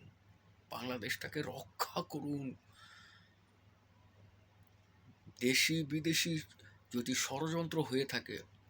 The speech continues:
প্লিজ অ্যালার্ট, প্লিজ অ্যালার্ট। প্লিজ, বাংলার জনগণ, আপনারা অ্যালার্ট হন।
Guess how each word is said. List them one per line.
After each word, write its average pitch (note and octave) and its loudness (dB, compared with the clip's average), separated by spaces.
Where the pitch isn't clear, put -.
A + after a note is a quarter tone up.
প্লিজ A#2 0
অ্যালার্ট, G#2 2
প্লিজ F#3+ 0
অ্যালার্ট। A#2 -2
প্লিজ, C3 2
বাংলার B2 2
জনগণ, A#2 0
আপনারা A2+ -4
অ্যালার্ট G2+ 0
হন। A#2+ 2